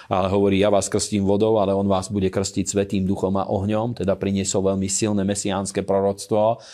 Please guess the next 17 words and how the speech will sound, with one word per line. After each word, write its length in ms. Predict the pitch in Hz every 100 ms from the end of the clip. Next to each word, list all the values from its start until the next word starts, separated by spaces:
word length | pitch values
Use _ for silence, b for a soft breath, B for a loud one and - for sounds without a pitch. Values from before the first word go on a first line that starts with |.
| B B
a 480 | 101 95 95 95 - -
priznal 560 | 117 123 117 107 95 98
sa 240 | 101 104 110
k 80 | -
pravde, 480 | 95 92 95 104
v 80 | 110
pravde 320 | - 98 101
vyhlásil, 800 | 92 95 98 95 98 104 98 98
že: 160 | 117 98
"Ja 80 | 92
nie 240 | 101 117
som 160 | - 92
Mesiáš, 720 | 92 - 95 95 101 107 -
som 240 | - 90
prorok, 560 | 87 90 95 107 117 -
ktorý 320 | - 92 90
pripravuje 480 | 92 98 95 95